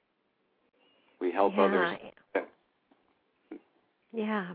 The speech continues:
Speaker 2: and, and so it's like, you know, what's the next right thing? And it's, it's to be our highest selves, uh, to take a step in kindness, to believe that we're special enough to love, that if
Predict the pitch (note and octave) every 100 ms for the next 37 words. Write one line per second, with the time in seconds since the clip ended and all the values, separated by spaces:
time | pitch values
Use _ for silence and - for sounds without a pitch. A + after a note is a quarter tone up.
0 | - _ - - G3 F#3 - G3 G3 -
1 | A3+ G3 F#3+ - G3+ G3 F3+ A3 G#3 G3+
2 | G#3 B3 - - F#3+ F#3+ G#3 G#3+ - -
3 | G3 F3+ F3 - F#3 E3+ D#3+ E3 D#3+ -
4 | - - - G#3 - - - B3 G3+ C#4
5 | C#4 G3+ F3 - F#3 F3 D#3+ - F3 D#3+
6 | D3 - - - - F3 D#3+ - - -
7 | _ A#3 - C4+ C4 A#3 - - G#3 -
8 | - F3 - - G3+ F3+ F3+ E3+ E3 -
9 | - - - - C4 A3+ A#3+ C4+ D4+ D4
10 | G#3 F3 F#3 F3+ - G3+ G3 - E3+ E3+
11 | E3+ E3 - - - - _ - G#3 F3+
12 | E3+ F3 E3 D#3+ E3 - F3 F#3+ F3 F3+
13 | - - C4